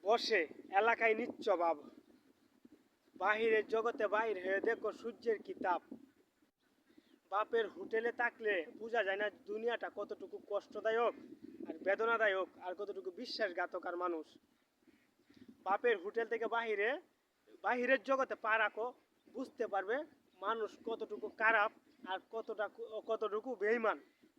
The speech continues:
এই জন্য আপনাকে কি করতে হবে? প্রথমেই বাপের হোটেলে থাকাকালীনই নিজের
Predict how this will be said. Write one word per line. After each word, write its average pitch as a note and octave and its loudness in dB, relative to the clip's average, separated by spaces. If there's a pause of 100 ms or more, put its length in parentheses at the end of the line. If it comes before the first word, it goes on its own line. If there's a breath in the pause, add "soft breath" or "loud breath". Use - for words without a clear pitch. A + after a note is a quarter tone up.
(1300 soft breath)
এই A3+ -2
জন্য B3+ -2 (120)
আপনাকে A#3 -6
কি B3 -12
করতে B3+ -4
হবে? A#3 -2 (120)
প্রথমেই A3+ 0 (680)
বাপের A#3+ 0 (200)
হোটেলে A#3 -2 (240)
থাকাকালীনই A3+ 0 (540)
নিজের G#3+ -2